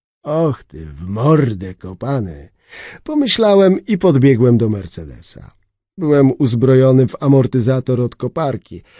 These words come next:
więc nie namyślając się wiele, pierdolnąłem w wystawione kolano grubaska.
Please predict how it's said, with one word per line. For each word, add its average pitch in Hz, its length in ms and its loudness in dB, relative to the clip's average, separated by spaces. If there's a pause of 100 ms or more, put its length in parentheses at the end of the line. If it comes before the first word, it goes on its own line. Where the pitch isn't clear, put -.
więc 156 300 0
nie 175 120 6
namyślając 170 680 4
się 143 200 2
wiele, 143 500 2
pierdolnąłem 170 1000 4
w 113 60 -2
wystawione 135 640 2
kolano 117 440 -6
grubaska. 85 720 -14